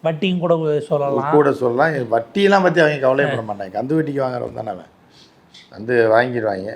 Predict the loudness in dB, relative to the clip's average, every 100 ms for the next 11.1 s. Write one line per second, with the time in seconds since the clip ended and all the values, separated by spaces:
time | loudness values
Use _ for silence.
0 | -10 -4 0 2 2 2 0 0 2 2
1 | 0 0 2 2 2 2 2 0 -2 -4
2 | -2 2 6 8 8 6 4 6 6 6
3 | 6 4 6 4 4 4 4 6 6 4
4 | 2 2 -2 4 6 8 4 4 4 4
5 | -4 -2 -4 -4 -8 -14 -8 -6 -8 -12
6 | _ _ _ -2 2 6 8 6 4 0
7 | 2 2 0 -2 -2 0 2 2 2 0
8 | 0 -2 -2 -8 -12 -14 -20 -20 _ _
9 | _ _ _ _ _ _ _ _ _ _
10 | -8 -6 -6 -8 -8 -6 -4 -4 -6 -10